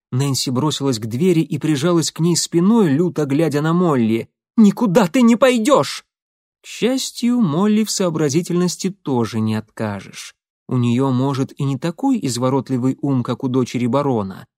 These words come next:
но со смекалкой всё в порядке. Вместо того, чтобы сражаться с женщиной, которая хладнокровно убила несколько человек и, вполне возможно, даже сейчас где-нибудь в складках платья прятала нож, Молли распахнула окно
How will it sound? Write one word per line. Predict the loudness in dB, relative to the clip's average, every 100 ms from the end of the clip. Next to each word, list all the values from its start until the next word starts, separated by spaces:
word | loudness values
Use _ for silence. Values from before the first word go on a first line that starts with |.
| _ -4
но | -2
со | 0 0
смекалкой | 2 0 0 0 -2 0 -2
всё | -2 -2 -2
в | -2
порядке. | -2 0 0 -2 -6 -18 -20 -20 _ _ _
Вместо | -4 0 0 -2 -4
того, | -2 -2
чтобы | -2 -4 -4
сражаться | -4 -4 -2 -4 -4 -6
с | -6
женщиной, | -4 -4 -2 -4 -4 -6 -6 -10 -18 _ _
которая | -6 -2 -2 -2
хладнокровно | -2 -2 -2 -4 -2 -2 0 -2
убила | -2 0 0 0
несколько | 0 -2 -4 -6 -6
человек | -6 -4 -4 -2 -4 -4 -14 _ _ _
и, | -6
вполне | -2 0 2 2 2
возможно, | 2 0 0 2 0 0 -2
даже | -2 -2 -4
сейчас | -4 -8 -4 -2 0 -2
где-нибудь | -6 -2 0 0 -2 -6
в |
складках | -8 -4 -4 -4 -8 -8
платья | -4 -4 -4 -4 -4
прятала | -4 -4 -2 -2 0
нож, | 0 -2 -4 -10 _ _ _ _ -2
Молли | 2 2 4
распахнула | 2 2 -2 -4 -2 0 2 0
окно | 0 0 2 0